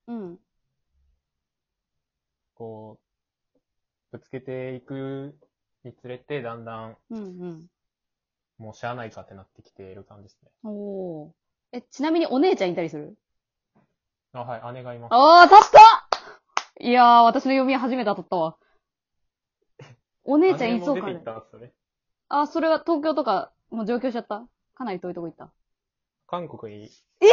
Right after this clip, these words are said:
Speaker 1: ー、めっちゃ遠かった。マジか。夢があって行った感じ？
Speaker 2: そうっす。ある日、部屋がもうめっちゃ綺麗になってて。
Speaker 1: え？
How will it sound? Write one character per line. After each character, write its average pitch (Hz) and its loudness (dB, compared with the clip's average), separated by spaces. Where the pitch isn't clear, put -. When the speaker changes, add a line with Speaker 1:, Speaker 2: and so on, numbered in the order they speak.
Speaker 1:
ー、 320 6
め 339 8
っ - 4
ち - 0
ゃ - 2
遠 359 2
か 302 2
っ - -14
た。 208 -4
マ 302 -2
ジ 226 -6
か。 160 -8
夢 247 0
が 214 0
あ - 0
っ 190 -10
て 175 -4
行 170 -8
っ - -20
た 180 -8
感 175 -8
じ？ 170 -10
Speaker 2:
そ 143 -12
う - -16
っ - -20
す。 - -20
あ 135 -8
る 147 -8
日、 123 -20
部 123 -16
屋 117 -10
が 110 -14
も 104 -20
う 117 -20
め 110 -20
っ - -20
ち - -20
ゃ 110 -16
綺 123 -18
麗 110 -16
に 101 -18
な 101 -18
っ - -20
て 107 -20
て。 98 -18
Speaker 1:
え？ 370 6